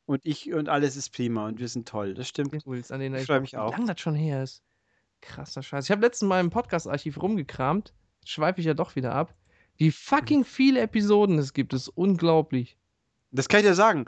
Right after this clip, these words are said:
Speaker 1: Dreihundertzweiundneunzig mit dieser hier.
Speaker 2: Unfassbar, oder? Wa-
Speaker 1: Und die, die, das Schlimme ist, dass die allermeisten nicht tatsächlich vorkommen. Ich, es wird nicht, wenn man,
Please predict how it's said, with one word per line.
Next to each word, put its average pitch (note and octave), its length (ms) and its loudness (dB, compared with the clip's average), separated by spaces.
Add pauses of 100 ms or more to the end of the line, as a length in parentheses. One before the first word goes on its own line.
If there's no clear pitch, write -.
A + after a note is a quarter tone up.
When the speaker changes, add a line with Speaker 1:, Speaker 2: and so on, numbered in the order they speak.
(760)
Speaker 1:
Dreihundertzweiundneunzig D3 1400 0
mit A2 160 -10
dieser G#2+ 200 -10
hier. G2 160 -10
Speaker 2:
Unfassbar, B3 880 0
oder? G#3 320 0 (160)
Wa- - 180 2 (1200)
Speaker 1:
Und D#3 180 0
die, D#3+ 140 4
die, E3 120 0 (140)
das D#3 140 2
Schlimme F3+ 320 6
ist, F3+ 160 4
dass E3 140 0
die D3+ 160 -2
allermeisten D3+ 680 4
nicht E3 140 -8
tatsächlich D3+ 360 -2
vorkommen. B2 460 -4
Ich, B2 140 -6
es D3+ 300 -6
wird F#3 140 -4
nicht, G3+ 140 -2 (140)
wenn D#3+ 340 4
man, D#3+ 240 8